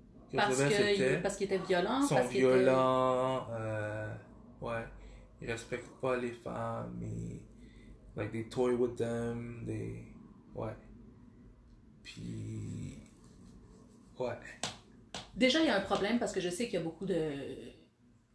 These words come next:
Speaker 2: il y a beaucoup de tourisme sexuel, puis,
Speaker 1: Ouais.
Speaker 2: tu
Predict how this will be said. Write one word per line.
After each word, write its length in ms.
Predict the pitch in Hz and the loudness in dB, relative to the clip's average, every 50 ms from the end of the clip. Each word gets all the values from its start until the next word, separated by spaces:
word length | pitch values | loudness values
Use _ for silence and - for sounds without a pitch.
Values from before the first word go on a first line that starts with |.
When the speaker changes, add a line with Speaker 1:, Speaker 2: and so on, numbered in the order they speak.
| _ - - - - - - - - - - | _ -20 -20 -20 -20 -20 -20 -20 -20 -14 -4
Speaker 2:
il 60 | 214 | 0
y 40 | 214 | 0
a 40 | 196 | 2
beaucoup 260 | 175 180 - - 240 | 2 0 -2 -4 -4
de 40 | - | -2
tourisme 440 | - 190 180 185 185 180 180 - - | 0 0 2 2 0 0 -2 -6 -8
sexuel, 720 | - - 170 165 - - - 170 170 175 190 190 196 196 | -6 -4 -4 -4 -4 -6 -2 0 0 2 2 0 0 -2
puis, 100 | - - | -4 -4
Speaker 1:
Ouais. 160 | 113 - 175 | -4 -4 -4
Speaker 2:
tu 160 | 170 160 - | -4 -6 -8